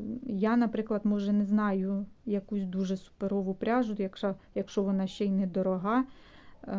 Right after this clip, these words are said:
буду дуже вдячна, якщо ви мені напишете. От.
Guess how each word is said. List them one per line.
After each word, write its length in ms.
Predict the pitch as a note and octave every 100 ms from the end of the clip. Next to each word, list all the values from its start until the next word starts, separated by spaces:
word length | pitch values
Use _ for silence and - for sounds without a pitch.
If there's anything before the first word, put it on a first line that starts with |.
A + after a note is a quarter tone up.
| F#3 F#3+
буду 220 | F#3+ G3
дуже 300 | F#3+ F#3 F#3
вдячна, 440 | E3+ E3 - F#3+
якщо 280 | G#3 - B3
ви 120 | B3
мені 280 | B3 B3 B3
напишете. 840 | B3 B3 C4 B3 - B3+ - A#3+ B3+ - - - - - - - - - - -
От. 400 | B3+ A3+ G#3+ -